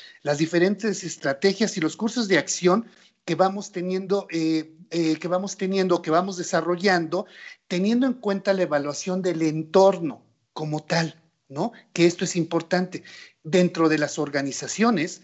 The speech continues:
esto nos ayuda porque define lo que es la visión y la misión de la organización.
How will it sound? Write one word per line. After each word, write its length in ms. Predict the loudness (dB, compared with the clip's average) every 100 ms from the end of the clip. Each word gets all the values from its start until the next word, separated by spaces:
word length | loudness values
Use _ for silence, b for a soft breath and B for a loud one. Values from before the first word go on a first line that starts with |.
| B B
esto 260 | -4 -2 0
nos 220 | -2 0
ayuda 540 | -2 2 2 4 2 -2
porque 280 | -8 -6
define 480 | -4 -4 -4 -6 -2 -2
lo 160 | -2
que 100 | -2
es 160 | -2 -4
la 220 | -4 -2
visión 500 | -2 -6 -8 -4 -2
y 60 | 0
la 120 | -2
misión 500 | -2 -6 -4 -2 0
de 80 | 2
la 140 | 2
organización. 800 | 2 0 -4 -6 -2 2 2 0